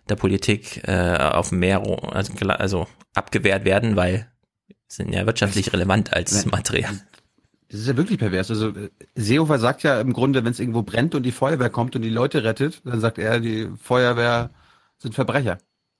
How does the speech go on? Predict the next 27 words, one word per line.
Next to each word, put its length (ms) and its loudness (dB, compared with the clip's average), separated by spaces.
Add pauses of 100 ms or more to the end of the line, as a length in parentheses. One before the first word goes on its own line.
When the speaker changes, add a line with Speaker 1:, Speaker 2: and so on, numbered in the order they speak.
(200)
Speaker 1:
Ja. 120 4
Speaker 2:
Ja, 80 -6
die 140 -4
sind 160 2
schuld 240 2
daran, 240 4
dass 120 -4
es 100 -14
gebrannt 320 -2
hat. 100 -12 (1000)
Speaker 1:
Die 140 4
haben 80 2
eventuell 360 2
einen 120 2
Bordstein 360 2
kaputt 300 -2
gefahren 300 0
mit 160 -2
ihrem 260 0
zu 200 -2
schweren 320 0
Auto 440 0
und 240 -2
deswegen 300 -2
geht 140 0
es 120 -4
nicht. 260 -6